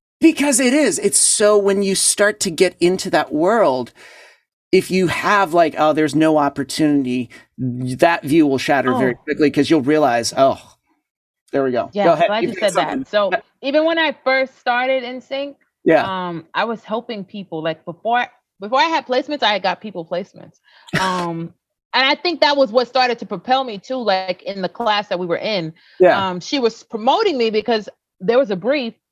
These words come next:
Speaker 2: and I think it was, they, they need Christmas music. I didn't have any
Speaker 1: Mm-hmm.
Speaker 2: Christmas music. So I shared the brief in the class, and I think five of the students got, like, placements. And so they were like, "Whoa, what, why are you helping in, <laughs> when you could have just submitted your music?" One, I didn't have music, but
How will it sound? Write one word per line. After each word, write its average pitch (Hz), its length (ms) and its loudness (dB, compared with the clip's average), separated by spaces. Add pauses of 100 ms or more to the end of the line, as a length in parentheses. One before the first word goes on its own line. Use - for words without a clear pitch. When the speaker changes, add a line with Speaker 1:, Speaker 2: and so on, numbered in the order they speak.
(140)
Speaker 2:
and 190 280 -6
I 196 80 -4
think 220 160 -16
it 220 40 -14
was, 185 100 -8
they, 185 120 -6
they 196 120 -6
need 190 140 -8
Christmas 208 440 -14
music. 147 340 -16 (180)
I 196 40 -14
didn't 220 100 -12
have 185 100 -8
any 170 80 -8
Speaker 1:
Mm-hmm. 143 80 -6
Speaker 2:
Christmas 160 320 -16
music. 147 320 -16 (500)
So - 120 -4
I 208 100 2
shared 247 280 -2
the 208 60 -2
brief 226 220 -4
in 208 80 -12
the 190 80 -6
class, 202 360 -4
and 180 100 -8
I - 20 -10
think 190 240 -16
five 185 300 -2
of 180 80 -6
the 175 160 -4
students 208 500 -10
got, 180 200 -2
like, 180 180 -6 (220)
placements. - 520 -8 (640)
And 294 100 -12
so 370 80 -4
they 185 180 2
were 381 80 -2
like, 302 240 0
"Whoa, 262 520 2
what, 254 380 0
why 247 320 0
are 403 80 0
you 370 140 -2
helping 349 420 -2
in, 311 200 0 (280)
<laughs> - 280 -4
when 262 180 0
you 311 100 0
could 330 160 -4
have 330 100 -2
just 320 180 -4
submitted 285 360 -4
your 269 120 -2
music?" 311 340 -8
One, 247 240 -2
I 233 100 0
didn't 247 200 0
have 269 160 0
music, 160 400 -4 (340)
but 233 160 -4